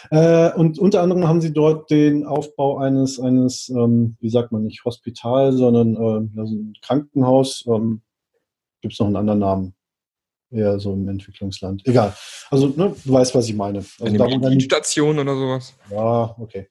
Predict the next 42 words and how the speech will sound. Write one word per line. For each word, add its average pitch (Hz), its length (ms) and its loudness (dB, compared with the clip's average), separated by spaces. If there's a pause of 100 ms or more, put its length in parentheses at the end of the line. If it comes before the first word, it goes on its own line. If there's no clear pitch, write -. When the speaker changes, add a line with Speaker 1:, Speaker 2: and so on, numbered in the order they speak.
(120)
Speaker 2:
Krankenschwestern. 165 500 0
Speaker 1:
Da, 160 40 -4
da, 156 40 2
wo, 160 100 4
da, 156 500 0
wo, 160 60 2
da, 165 100 4
wo 165 60 6
die 143 100 4
Kranken 139 380 0
halt 113 160 0
hinkommen, 104 420 -2
um, 113 200 0
Speaker 2:
Ja. 123 100 2
Speaker 1:
um 127 80 0
versorgt 120 380 -4
zu 120 140 -8
werden. 95 280 -8 (580)
Und 156 760 2
die 131 160 -2
sind 160 220 -2
insofern 175 840 0
agil, 139 480 -2
nämlich 131 440 2
total 123 580 -2
nutzerorientiert 120 1040 0
vorgegangen, 117 580 -2
dass 117 140 -2
sie 117 140 -6
eben 117 200 0
nicht 156 400 2
angefangen 113 520 0
haben, 107 280 -2
erst 107 240 -8
mit 110 160 -6
dem 104 80 -4
Fundament 110 680 0
und 104 220 -6
so 101 100 -16
weiter 139 380 0
und 110 180 0
dann, 104 500 -4